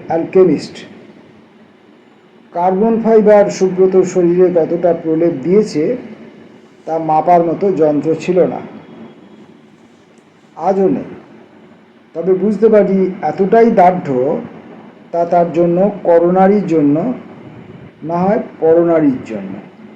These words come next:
হাসি এসবের সাক্ষী, তা আবার ভালোবাসার। বছর দুই পর সুব্রত অকস্মাৎ দুর্গাপুর মেন হাসপাতালে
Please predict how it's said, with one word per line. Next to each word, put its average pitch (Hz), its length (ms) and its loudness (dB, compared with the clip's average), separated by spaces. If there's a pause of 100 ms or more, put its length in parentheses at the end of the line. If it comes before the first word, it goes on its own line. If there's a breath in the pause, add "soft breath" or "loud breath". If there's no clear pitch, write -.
(3750)
হাসি 180 320 -4
এসবের 214 360 2
সাক্ষী, 139 500 -6 (1700)
তা 165 80 -8
আবার 170 340 2
ভালোবাসার। 147 720 -2 (1200)
বছর 185 280 -2
দুই 208 320 0
পর 202 360 4
সুব্রত 190 500 -2
অকস্মাৎ 180 640 2
দুর্গাপুর 175 680 -2
মেন 165 240 0
হাসপাতালে 165 640 -2